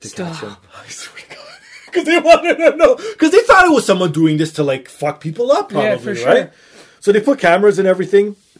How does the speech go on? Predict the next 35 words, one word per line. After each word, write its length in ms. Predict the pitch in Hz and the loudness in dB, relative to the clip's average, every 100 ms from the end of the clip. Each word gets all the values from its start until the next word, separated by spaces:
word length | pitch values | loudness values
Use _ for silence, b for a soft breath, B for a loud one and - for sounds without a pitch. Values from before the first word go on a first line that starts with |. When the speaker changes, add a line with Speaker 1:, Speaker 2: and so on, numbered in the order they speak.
| b b b b - | b b b b -4
Speaker 1:
and 180 | 151 151 | -2 0
they 60 | |
finally 280 | 147 180 185 | 0 0 0
caught 280 | - 139 147 | 2 4 4
him. 120 | 156 | 0
And 200 | 165 143 | -2 0
then 140 | 143 147 | 0 0
at 200 | 139 - | -2 -2
first 220 | 190 190 | -4 -2
he 60 | 156 | -4
denied 360 | 143 143 160 | -2 2 2
it, 180 | 165 160 | 0 -2
and 100 | 147 | -2
then, 420 | 143 135 135 139 _ | -2 -4 -10 -16 _
of 140 | 135 - | -20 -10
course, 480 | 135 127 139 - - _ _ _ | -6 -6 -8 -14 -20 _ _ _
he 60 | - | -14
was 120 | 127 | -8
like, 240 | 135 123 - | -6 -6 -6
um, 580 | 123 113 107 104 98 _ _ | -6 -6 -8 -18 -20 _ _
<laughs> 340 | _ - _ _ _ _ | _ -20 _ _ _ _
They 80 | 123 | -12
showed 220 | 117 143 | -4 -2
him 120 | 143 131 | -2 -2
the, 400 | 123 113 110 107 | -4 -6 -8 -10
the, 420 | 117 107 101 101 _ | -12 -12 -16 -20 _
the 120 | 127 | -18
Speaker 2:
The 20 | |
Speaker 1:
footage, 380 | - 147 165 170 | -4 -2 -2 -4
Speaker 2:
video, 40 | 139 | -6
Speaker 1:
and 40 | |
then 60 | 135 | -6
Speaker 2:
yeah. 60 | |
Speaker 1:
he's 100 | 127 | -8
like, 300 | 127 120 - | -8 -8 -12